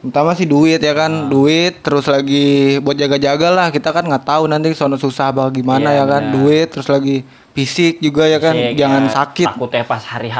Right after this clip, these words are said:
Speaker 2: sakit, ya kan?
Speaker 1: Iya, balik lagi dari fisik,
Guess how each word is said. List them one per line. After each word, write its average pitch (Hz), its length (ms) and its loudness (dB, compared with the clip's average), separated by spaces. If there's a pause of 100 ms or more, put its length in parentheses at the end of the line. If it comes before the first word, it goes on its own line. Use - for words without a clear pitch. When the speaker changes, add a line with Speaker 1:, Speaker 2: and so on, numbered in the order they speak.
Speaker 2:
sakit, 151 540 -4
ya 135 180 -12
kan? 135 180 -12
Speaker 1:
Iya, 143 300 0
balik 143 240 0
lagi 156 320 0
dari 147 180 -2
fisik, 170 380 -2